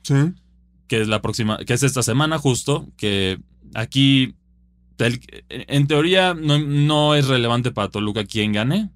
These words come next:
Speaker 2: mientras
Speaker 1: Sí, no.
Speaker 2: Toluca siga sumando puntos. En caso de que pierda Toluca, es más conveniente que gane el América por la diferencia de puntos.
Speaker 1: Sí, claro.
Speaker 2: Ese, ese, ese es como el dato.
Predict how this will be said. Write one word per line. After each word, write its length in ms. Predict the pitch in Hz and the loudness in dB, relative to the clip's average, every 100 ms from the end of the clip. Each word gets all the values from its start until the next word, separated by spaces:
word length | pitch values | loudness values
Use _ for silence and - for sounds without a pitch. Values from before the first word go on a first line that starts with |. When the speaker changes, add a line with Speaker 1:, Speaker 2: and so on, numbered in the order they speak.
| _ | _
Speaker 2:
mientras 500 | 110 104 170 101 131 | -2 0 0 0 -2
Speaker 1:
Sí, 120 | - - | -6 -12
no. 40 | - | -2
Speaker 2:
Toluca 320 | 107 113 113 | -2 0 -2
siga 180 | 117 107 | -2 0
sumando 340 | 101 104 104 | 0 -2 -2
puntos. 500 | 147 165 190 233 - _ _ _ _ _ - | -2 0 0 -2 -6 _ _ _ _ _ -2
En 200 | 127 143 | 0 2
caso 220 | 180 175 | 2 2
de 60 | |
que 80 | 139 | 0
pierda 220 | 123 139 135 | 2 0 0
Toluca, 320 | 117 120 123 | -2 0 -2
es 80 | 117 | 0
más 200 | 117 - | -2 -2
conveniente 460 | 110 104 104 104 | -2 0 0 -2
que 60 | 98 | -4
gane 160 | 98 98 | -4 -4
el 100 | 92 | -4
América 300 | 92 95 85 | -4 -4 -6
por 140 | 85 | -8
la 80 | 85 | -8
diferencia 360 | 82 90 90 | -8 -10 -10
de 40 | 85 | -12
puntos. 280 | - - - | -16 -18 -18
Speaker 1:
Sí, 260 | - 131 | -6 -4
claro. 220 | 113 104 95 | -2 -4 -6
Speaker 2:
Ese, 340 | - 104 98 117 | -6 -4 -2 -2
ese, 160 | 110 110 110 | 0 0 0
ese 140 | 117 | 0
es 140 | 120 - | 0 -4
como 260 | - 107 101 | -4 -2 0
el 140 | 107 | 0
dato. 400 | 131 143 202 | 0 2 0